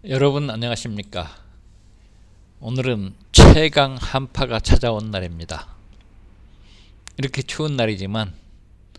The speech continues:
최근 아주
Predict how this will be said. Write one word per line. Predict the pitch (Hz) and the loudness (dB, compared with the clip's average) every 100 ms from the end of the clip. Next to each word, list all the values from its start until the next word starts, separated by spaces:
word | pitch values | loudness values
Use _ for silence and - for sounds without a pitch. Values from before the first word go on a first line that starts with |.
| - - - - - - - - - | -20 -20 -20 -20 -20 -20 -20 -20 -12
최근 | - 151 127 113 80 - - - - _ - - - - - - - - - - - | -2 -2 0 -4 -6 -16 -20 -20 -20 _ -20 -20 -20 -20 -20 -20 -20 -20 -20 -20 -20
아주 | - - 123 - 120 110 | -10 -6 -6 -6 -8 -8